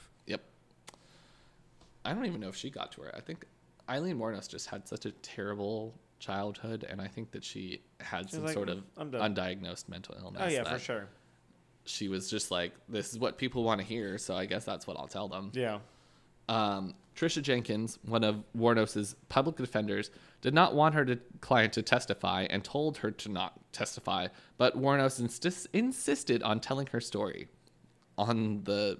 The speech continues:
Speaker 1: the bench. Um, by now, her account of Mallory's killing barely resembled the one that she gave in her confession.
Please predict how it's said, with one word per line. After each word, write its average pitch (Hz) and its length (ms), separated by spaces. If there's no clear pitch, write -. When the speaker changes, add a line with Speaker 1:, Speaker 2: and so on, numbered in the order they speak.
Speaker 1:
the 110 100
bench. - 460
Um, 110 600
by 123 140
now, 120 220
her 123 120
account 117 320
of 107 80
Mallory's 107 380
killing 107 340
barely 156 400
resembled 117 580
the 107 140
one 101 160
that 95 140
she - 100
gave - 300
in 98 80
her 98 80
confession. - 580